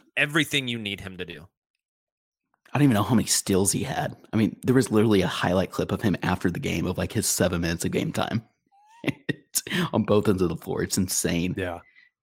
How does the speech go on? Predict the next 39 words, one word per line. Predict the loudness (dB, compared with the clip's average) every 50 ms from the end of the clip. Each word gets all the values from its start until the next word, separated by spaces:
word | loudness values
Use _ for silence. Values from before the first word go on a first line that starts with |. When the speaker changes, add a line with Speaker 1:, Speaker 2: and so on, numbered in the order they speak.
| _ -20 -20 -20 -20 _ _ _ _
Speaker 3:
It's | -2 0 0
awesome. | 0 0 -2 -2 -4 -6 -6 -6 -4 _
I, | 2 2
I | 2
Speaker 2:
<laughs> | 4 4 4
It's | 6 6
Speaker 3:
loved | 6 6 6 4 2
Speaker 2:
awesome. | -2 -6 -2 -2 -2 2 4
Speaker 3:
the | 4 4 6 4 2 0 -4 -10 -16 -2 -2
<laughs> | -2 2 2 2 2 2 0 -2 -2
Speaker 2:
It's | -2 0
pretty | 2 2 4 4 2
accurate. | 0 -2 -4 -6 -4 -4 -4 -4 -6 _ 4
Speaker 3:
all | 4 6 6
the | 6 4
roasting | 4 4 4 4 4 2 -2 -2 -2 -2
of | -4 -2
Taylor | -2 -2 -2 -2 -2 -4 -4
in | -4
the | -4 -6
chat | -4 -4 -4 -4 -4
is | -6 -8 -8 -10 -16 _ _ _ -12
Speaker 1:
It's | -10 -4
Speaker 3:
sublime. | -2 0 0 0 2 2 2 2
Speaker 1:
wonderful. | 0 0 2 2 2
I | 2 2
love | 2 0 0 -2 -2
it. | -4 -4 -4
Keep | -4 -4 -4
it | 0
coming. | 2 4 6 6 6 6
Speaker 3:
Um, | 4 4 2 -2 -6 _ _ _
I, | 0 0 0
I, | 2 2 0 0 0 -2 0 2 2
I |
loved | 4 6 4 4 2 2 0
the | -2 -2
post-game | 2 0 0 0 2 0 0 0 0 -2
interview. | -4 -6 -6 -8 -8 -10 -10 -10 -12